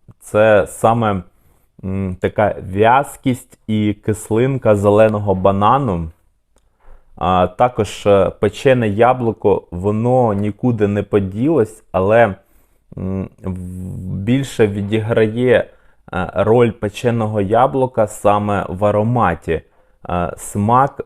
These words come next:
все ж таки більше, м, переходить на, е, зелений банан, і, е, є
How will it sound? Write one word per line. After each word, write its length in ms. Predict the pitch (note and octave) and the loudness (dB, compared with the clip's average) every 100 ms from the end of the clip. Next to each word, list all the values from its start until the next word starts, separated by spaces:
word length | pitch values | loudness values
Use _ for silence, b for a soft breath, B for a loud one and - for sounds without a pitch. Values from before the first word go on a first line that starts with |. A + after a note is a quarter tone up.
| _ | _
все 240 | - A#2+ A#2+ | -2 2 2
ж 160 | - | 0
таки 560 | A2+ - A2 G2+ F#2+ F2+ - _ _ | -6 0 2 4 4 0 -10 _ _
більше, 840 | - F#2 F#2+ B2 B2 - A2 G2 F#2 - - | -8 -6 -4 -4 -6 0 2 2 -2 -10 -10
м, 520 | F#2+ F#2+ F#2 F2 E2 _ - | -6 -4 -6 -8 -12 _ 2
переходить 800 | G#2+ A2+ - B2+ A#2 F#2+ F2 G#2 | 4 2 0 -2 0 -4 -6 -8
на, 400 | G#2 G2+ F#2 F#2 _ _ _ - F2+ | -4 -4 -4 -8 _ _ _ -18 -8
е, 240 | F2+ F2 | -4 -4
зелений 560 | F#2 G#2 A2 A#2 A2+ G2 | -2 2 4 2 0 0
банан, 580 | G#2 G#2 A#2 F3 F3 - | 0 0 0 -2 -4 -6
і, 300 | G#2+ A2+ G#2 - | -2 0 0 0
е, 140 | G2 | 0
є 320 | G2 G2 A2+ | 0 2 2